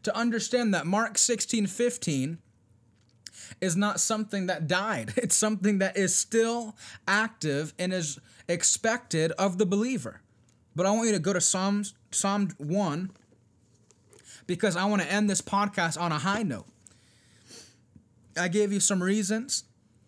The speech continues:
and some life lessons from the s-, life of King Saul and the life of Samson of how you can lose the anointing. But I'm gonna go to Psalm one,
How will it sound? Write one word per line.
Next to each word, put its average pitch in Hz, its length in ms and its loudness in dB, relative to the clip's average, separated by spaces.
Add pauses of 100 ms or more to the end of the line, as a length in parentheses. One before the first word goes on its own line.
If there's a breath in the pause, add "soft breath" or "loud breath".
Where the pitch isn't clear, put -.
(640)
and 180 180 0
some 180 220 2
life 185 280 0
lessons 196 340 2
from 175 180 0
the 151 60 0
s-, - 280 -6
life 170 320 0
of 175 140 -4
King 175 240 0
Saul 185 580 -2
and 180 240 0
the 175 80 0
life 185 320 0
of 156 120 -4
Samson 202 580 0
of 135 80 -4
how 185 120 0
you 165 120 2
can 160 220 -2
lose 196 220 0
the 143 140 0
anointing. 131 420 0 (460 loud breath)
But 139 340 -4
I'm 190 120 2
gonna 208 140 2
go 190 120 0
to 156 80 2
Psalm 196 500 4
one, 165 400 0